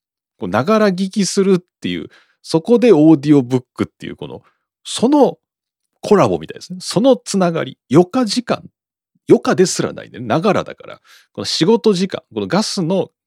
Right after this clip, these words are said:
ガスに関わる、まあ、なんか家事をしている時に、これを聞いてみたらどうですかっていうですね。そこでのこのオーディオブックジェーピーのコラボっていう。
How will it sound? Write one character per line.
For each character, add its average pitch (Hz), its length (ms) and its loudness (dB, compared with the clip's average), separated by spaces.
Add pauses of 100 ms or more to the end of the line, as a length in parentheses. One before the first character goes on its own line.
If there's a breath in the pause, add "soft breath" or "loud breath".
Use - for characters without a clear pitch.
ガ 175 120 2
ス 180 180 -6
に 165 200 -2
関 151 280 -2
わ 160 140 0
る、 160 280 0 (240 loud breath)
ま 101 60 -8
あ、 - 20 -4
な 117 60 -2
ん 123 60 -4
か 101 80 -8
家 160 180 -2
事 135 140 0
を 98 80 2
し - 100 -8
て 135 140 0
い - 20 -2
る 135 140 -6
時 147 340 -6
に、 156 300 -4 (240 soft breath)
こ - 140 -2
れ 147 80 4
を 143 100 4
聞 147 300 -6
い 165 60 -8
て 165 140 0
み 170 120 -4
た 143 120 0
ら 113 140 -2
ど 143 260 2
う 135 40 -4
で 117 100 -4
す - 280 -8
か - 180 -4
っ 180 60 -8
て - 200 -6
い 117 60 -2
う - 20 -4
で 82 80 -8
す - 100 -16
ね。 64 220 -14 (360 soft breath)
そ - 240 -6
こ 196 240 -4
で 202 200 0
の 196 260 0
こ 143 160 -4
の 127 300 -2
オ 92 80 0
ー - 20 -2
デ 90 80 -4
ィ 90 60 0
オ - 20 0
ブ 82 120 -8
ッ - 20 -12
ク - 140 -10
ジ 80 100 -8
ェ 78 80 -4
ー 76 40 -16
ピ 73 180 -14
ー - 20 -14
の 101 120 -10
コ - 160 -8
ラ 73 140 -4
ボ - 120 -12
っ - 20 -20 (260)
て - 100 -20
い 50 140 -20
う。 - 80 -20